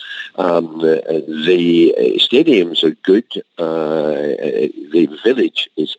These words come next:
excellent. Um, and I think people are beginning to get used to the restrictions. At the end of the day, uh, Ed, the name of the game is you do this for the eleven thousand athletes who've been waiting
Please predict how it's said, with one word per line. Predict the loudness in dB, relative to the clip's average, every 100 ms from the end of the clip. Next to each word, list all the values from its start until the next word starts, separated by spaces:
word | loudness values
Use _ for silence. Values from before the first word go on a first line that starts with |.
| -10
excellent. | -8 -6 -2 0 -2 -4 -18 -6
Um, | -2 2 2 4 2 0 -8 -20 -20 -20 -18 -20 -14
and | -4 0 0 -2 -2
I | -2
think | -2 0 0 -2 -2
people | 0 2 2 2 0
are | -6 _
beginning | -4 0 0 0 -2 -2
to | -2
get | 2 0 0
used | -2 -2 -2 -6 -6 -2
to | 0
the | 2 2
restrictions. | 0 0 -2 -4 -6 -6 -12 -16 -14 -16 -6 -4
At | 0
the | 2
end | 2 2
of | 0
the | 0
day, | 0 2 4 2 2
uh, | 0 0 0 -2 0
Ed, | 0 -2 -2
the | 0
name | 2 2
of | 2 0
the | 0
game | 2 2 0
is | -2 -4
you | -12 -6 2
do | 4
this | 4 2 0 -6 -2
for | 0 0
the | 0 0 0 0
eleven | 0 -2 -4 -8
thousand | -2 -2 -4 -6
athletes | -6 -6 -10 -20 -18 -16
who've | -12
been | -12 -4
waiting | 2 2 2 -4 -6